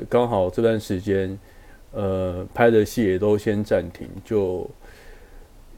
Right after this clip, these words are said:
就先把要唱的歌先唱熟，然后，嗯，你说，你说有什么技能？其实在家好像除了就是运动，然后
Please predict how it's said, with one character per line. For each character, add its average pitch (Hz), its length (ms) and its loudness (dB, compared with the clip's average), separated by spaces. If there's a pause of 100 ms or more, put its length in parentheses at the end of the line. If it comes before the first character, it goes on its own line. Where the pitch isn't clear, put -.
(200)
就 117 200 2
先 113 320 0
把 92 280 -2 (720)
要 117 140 4
唱 107 240 0
的 101 60 0
歌 104 200 2
先 104 240 -2
唱 98 280 -4
熟， 80 400 -6 (220)
然 98 160 -6
后， 104 420 2 (1000)
嗯， 104 320 -4
你 107 100 0
说， 135 460 4 (320)
你 110 120 -2
说 143 160 6
有 139 120 10
什 127 120 -2
么 101 220 -2 (920)
技 160 200 2
能？ 98 260 2
其 113 160 0
实 117 120 -2
在 120 200 6
家 113 200 4
好 98 140 0
像 98 340 0 (440)
除 110 240 2
了 104 80 6
就 113 120 0
是 117 140 -2
运 110 260 0
动， 95 360 2 (800)
然 104 180 -4
后 107 280 4